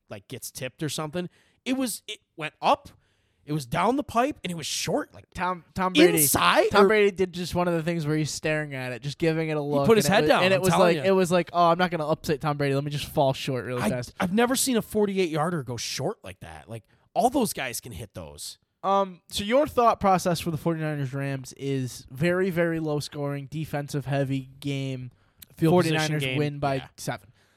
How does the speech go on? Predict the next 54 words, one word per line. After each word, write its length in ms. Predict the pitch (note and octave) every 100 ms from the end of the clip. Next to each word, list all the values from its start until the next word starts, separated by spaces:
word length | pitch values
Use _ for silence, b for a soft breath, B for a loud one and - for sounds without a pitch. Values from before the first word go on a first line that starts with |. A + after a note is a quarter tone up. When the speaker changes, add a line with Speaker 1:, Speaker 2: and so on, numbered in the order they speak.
| -
Speaker 1:
By 80 |
seven. 180 | - E3
Speaker 2:
Um, 200 | E3+ C#3+ - _ _ _ _ _ _ _ _ _ _ _ -
I'm 220 | F#3+ A3
under 180 | B3 A#3+
kind 240 | G#3 G3+
of 140 | F#3
the 80 | D#3+
same 320 | - D#3+ E3
aspect. 400 | D3 C#3+ - E3 - -
I 140 | F3+
didn't 240 | C4 B3+
know 140 | D#3+ D#3+
what 180 | E3+ D#3+
the 80 |
line 400 | C3+ C3 C3+ D3+
was. 380 | D#3 F3 F#3 - _ _ _ _ _
I 140 | - E3+
thought 180 | A3
I 80 | A3
saw 200 | G#3 G#3+
the 100 | G3
line 180 | F3 E3+
at 140 | C#3+
forty-seven 840 | - E3+ E3 D3+ - - C#3 D#3+ F3
when 100 | E3
I 60 |
looked 240 | D#3+ D#3+ -
yesterday. 500 | E3+ - F3+ F3+ F#3
Speaker 1:
It 60 |
might 160 | F#3+ G#3+
have 80 | G#3+
been 120 | G3
forty. 260 | F3+ F#3 -
It's 180 | F3
e-, 100 | B3 -
it 60 |
was 120 | F#3 E3+
either 140 | G3
forty-three 560 | - G3+ G3 F#3 F#3 F3
or 80 |
forty-seven. 540 | D3+ E3 D#3 C#3 - -
Speaker 2:
So 160 | A3+ F3
we're 140 | A3+
both 320 | A3 C4+ A#3
in 100 | A#3
agreeance 400 | G3+ F#3 F#3+ E3
if 80 | D#3+
it's 100 | D3
going 280 | D#3+ E3 D#3+
to 80 | D3
hit 160 | C#3+
the 100 | C#3
under, 360 | A#2 B2+ C3+